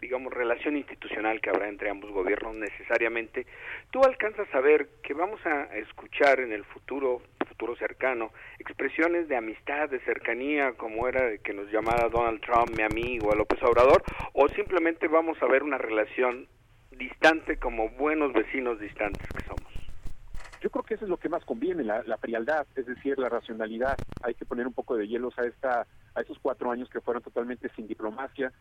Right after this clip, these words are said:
Speaker 2: desde Estados Unidos y desde México, porque ni Peña Nieto con Luis de Garay ni el actual presidente, pues, eh, han, o, han logrado, lograron, perdón, eh, contravenir o equilibrar todos estos desplantes de Donald Trump. Ojalá que sea fría pero racional, y a do-, a los dos países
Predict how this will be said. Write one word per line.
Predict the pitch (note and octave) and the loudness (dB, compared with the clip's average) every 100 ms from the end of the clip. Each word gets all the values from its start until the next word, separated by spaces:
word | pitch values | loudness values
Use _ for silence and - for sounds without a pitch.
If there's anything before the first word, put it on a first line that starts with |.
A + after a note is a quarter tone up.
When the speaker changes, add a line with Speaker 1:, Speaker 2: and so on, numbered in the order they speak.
| - - - | -20 -20 -4
Speaker 2:
desde | B2+ A#2 | -2 -2
Estados | - D3 D#3+ | -2 -2 -2
Unidos | C#3 C3+ E3+ | -2 -4 -4
y | B2 | -4
desde | A2 - | -4 -4
México, | A#2+ G#3 - - - | -6 -6 -6 -8 -4
porque | A#2 A2 | -4 -6
ni | A2 | -8
Peña | - E3+ D#3 | -4 -2 -2
Nieto | C#3+ D3+ E3+ | -4 -4 -6
con | - A2+ | -6 -6
Luis | C3 | -2
de | C#3+ B2 | -2 0
Garay | A#2 B2 C3+ - - - | 0 -2 -4 -10 -18 -8
ni | A#2 | -4
el | A2 | -2
actual | - C#3 | -2 -2
presidente, | C#3 C3 A#2 B2 A#2 C#3 C#3 - - | -2 -4 -4 -4 -2 -4 -4 -12 -6
pues, | C3+ A2+ - | -2 -2 -2
eh, | C3+ A#2 A#2+ - | -2 0 0 -2
han, | C#3+ - - | -6 -6 -2
o, | C3+ C3+ | 0 0
han | D3 C#3+ | -2 -2
logrado, | D#3 C3+ D3 F3 | 0 0 0 0
lograron, | A#2+ A2 A#2+ F3 A#3+ | 2 0 0 0 -2
perdón, | - A2+ A#2+ C3+ - - - - | -4 -2 -2 -2 -6 -16 -14 -4
eh, | C3 A#2 A2+ A2+ A#2 | 0 2 2 0 0
contravenir | C3 A#2+ B2 A#2 C3 D3+ - | -4 -2 -2 -2 -2 -2 0
o | D3 C#3+ E3+ | 0 2 2
equilibrar | C#3+ - C3 B2+ D3 D3+ - - - - | 0 -2 -2 0 2 0 -2 -8 -10 -2
todos | D3 - | -2 -2
estos | D3+ C#3+ | -4 -4
desplantes | B2 - C3+ B2+ B2 | -4 -2 -4 -2 -4
de | A#2 | 0
Donald | B2 A#2 | 0 -2
Trump. | A#2+ A2+ - - - | -4 -6 -10 -10 -4
Ojalá | B2+ E3 | 0 0
que | G#3+ G#3+ | 0 -2
sea | G#3+ | -4
fría | - F3+ G3+ | -2 -2 0
pero | D#3+ | -2
racional, | B2+ A#2+ B2+ C#3 D#3 - - - | -4 -4 -2 -2 -2 -4 -8 -6
y | - C3+ | -2 0
a | B2+ | 0
do-, | C3+ E3 | 0 -2
a | C3+ | -2
los | B2 C3 | 0 0
dos | - | -2
países | F3 C#3 C#3 - D3+ | 0 0 -2 -2 -2